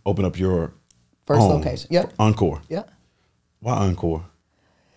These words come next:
Speaker 2: So it was, I think I had Encore, Signature, and another name. And I think I just got a poll from a bunch of my friends.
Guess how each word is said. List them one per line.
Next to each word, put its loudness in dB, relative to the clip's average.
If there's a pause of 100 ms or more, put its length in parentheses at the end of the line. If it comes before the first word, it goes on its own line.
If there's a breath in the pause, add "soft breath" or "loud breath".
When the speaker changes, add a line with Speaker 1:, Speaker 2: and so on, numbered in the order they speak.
(120)
Speaker 2:
So 4
it 8
was, 6
I -2
think -2
I 6
had 4
Encore, 2
Signature, -2
and 0
another 0
name. -2
And -2
I -2
think -2
I 2
just -2
got 4
a 0
poll 4
from -4
a 0
bunch -2
of -4
my -2
friends. -4